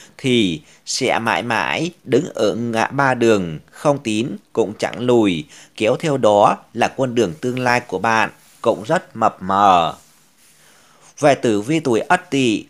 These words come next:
thuộc hỏa, vận đào hoa nở rộ, có khả năng tìm được một nửa phù hợp với mình. Tử vi tuổi Đinh Tỵ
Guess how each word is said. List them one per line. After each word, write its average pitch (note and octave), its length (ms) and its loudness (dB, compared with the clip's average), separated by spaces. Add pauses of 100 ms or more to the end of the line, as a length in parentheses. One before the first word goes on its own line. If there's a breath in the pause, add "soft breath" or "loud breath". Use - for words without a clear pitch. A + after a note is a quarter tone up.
(120)
thuộc A#2 200 -2
hỏa, A2+ 480 -4 (180)
vận B2 280 0
đào G2+ 320 2
hoa C3 180 -6
nở A2 320 -4
rộ, A2+ 400 4 (300 loud breath)
có C#3+ 140 2
khả B2+ 180 -4
năng B2+ 460 -4 (180)
tìm G2 260 -2
được F#2 200 -4
một F#2 200 -4
nửa F#2+ 220 -8
phù A2 300 -4
hợp F#2+ 340 -4
với F#2+ 120 -6
mình. A#2 500 0 (400 loud breath)
Tử A2+ 200 2
vi D3+ 180 -2
tuổi B2 260 -2
Đinh C#3+ 240 -4
Tỵ A#2 400 0